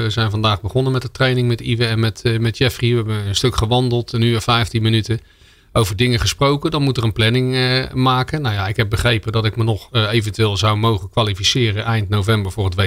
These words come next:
K zelfs, hè. Waar dat precies gehouden wordt, weet ik niet. Als het überhaupt tot doorgaat. Nou, dan moeten we dat zeker gaan proberen. Eh, ja, en dan ga ik me richten op de tours, eh, op de Q-school in, eh, in Duitsland, denk ik. Ik denk dat dat vier of vijf dagen zijn.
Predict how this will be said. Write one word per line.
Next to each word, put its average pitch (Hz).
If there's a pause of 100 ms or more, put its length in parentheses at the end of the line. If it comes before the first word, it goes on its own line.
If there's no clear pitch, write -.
K 107
zelfs, 123
hè. 120 (260)
Waar 113
dat 101
precies -
gehouden 107
wordt, 98
weet 113
ik 123
niet. 127 (120)
Als 135
het 110
überhaupt 117
tot 107
doorgaat. 110 (680)
Nou, 127
dan 123
moeten 123
we 120
dat 120
zeker 139
gaan 117
proberen. 117 (640)
Eh, 131 (140)
ja, 147 (440)
en 147
dan 147
ga 135
ik 131
me 135
richten 131
op 110
de 117
tours, 202
eh, 147
op 135
de -
Q-school 185
in, 110
eh, 107
in 107
Duitsland, 143
denk 113
ik. 139
Ik 143
denk 143
dat 127
dat 110
vier 117
of 104
vijf 110
dagen 135
zijn. 90